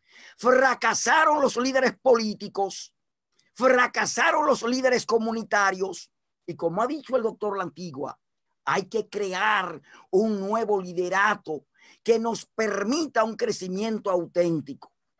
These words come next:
Yo me presto para esa tarea que usted ha planteado, si me dejan llegar, porque como se me ve como un demonio desatado, yo le, yo le ofrezco a usted mis recursos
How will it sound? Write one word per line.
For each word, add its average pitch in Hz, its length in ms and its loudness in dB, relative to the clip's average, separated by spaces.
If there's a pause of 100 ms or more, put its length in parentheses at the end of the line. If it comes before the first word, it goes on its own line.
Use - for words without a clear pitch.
(720)
Yo 262 280 4
me 285 160 0
presto 247 640 2 (480)
para 220 260 4
esa 254 400 2
tarea 214 640 6 (400)
que 180 120 -2
usted 220 220 0
ha 233 120 2
planteado, 180 800 -2
si 269 260 -2
me 254 160 -2
dejan 269 460 6
llegar, 247 580 2 (520)
porque 202 280 2
como 202 200 -2
se 214 120 2
me 208 100 2
ve 277 160 4
como 294 220 4
un 294 140 2
demonio 254 540 6
desatado, 196 720 -2 (1200)
yo 214 240 4
le, 262 320 6 (500)
yo 233 220 4
le 277 120 6
ofrezco 240 600 4
a 185 40 4
usted 180 280 -2
mis 240 320 -4
recursos 165 760 -10